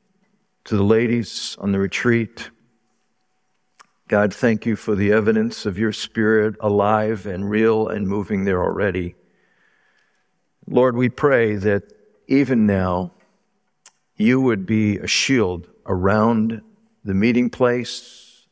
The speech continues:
around the conversations, around the, the many processing that is going on in the hearts of women.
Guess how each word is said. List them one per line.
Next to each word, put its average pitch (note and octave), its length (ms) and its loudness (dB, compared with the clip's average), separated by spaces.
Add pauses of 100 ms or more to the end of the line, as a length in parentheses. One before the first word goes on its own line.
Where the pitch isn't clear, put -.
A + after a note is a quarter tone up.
(120)
around G2 300 0
the G2+ 80 0
conversations, A#2 1400 -2 (800)
around G#2 680 2
the, F#2 440 -4
the G2 200 -4
many A#2 400 2
processing G#2+ 920 -2
that F#2+ 120 0
is G2 160 -2
going G#2+ 340 2
on G#2+ 220 2
in G2 80 0
the F#2+ 80 0
hearts G#2+ 400 -2
of F#2 140 -8
women. G2 400 0